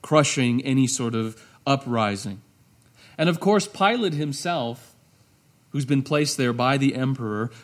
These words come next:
will not tolerate being seen as incompetent in the eyes of his superiors back in Rome. Indeed, the rulers of Israel knew this.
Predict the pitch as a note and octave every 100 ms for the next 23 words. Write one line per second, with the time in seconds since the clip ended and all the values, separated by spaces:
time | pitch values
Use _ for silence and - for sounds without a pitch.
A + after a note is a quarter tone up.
0 | - C3+ E3+ E3+ D#3+ - D3 D3 B2 A#2
1 | A#2 C3 B2+ A#2+ - C#3+ C#3 B2 A2+ A2+
2 | A2+ A2+ C#3+ C#3+ C3 - A2+ A#2 - -
3 | C3 C3 B2+ G#2+ A2 G#2+ A2+ A2 A2+ -
4 | - E3 F3 A#2 A2 A#2 - _ _ A#2+
5 | A2+ A2+ B2 C3 F#3+ - - _ _ _
6 | _ _ _ _ _ _ _ _ - B2+
7 | D3 G#3 - C#3+ C3+ B2+ D3 G3 F3 D3
8 | C3+ B2+ C3+ C3+ A#2 A2+ B2 C#3 G#3 B3+
9 | G#2+ - -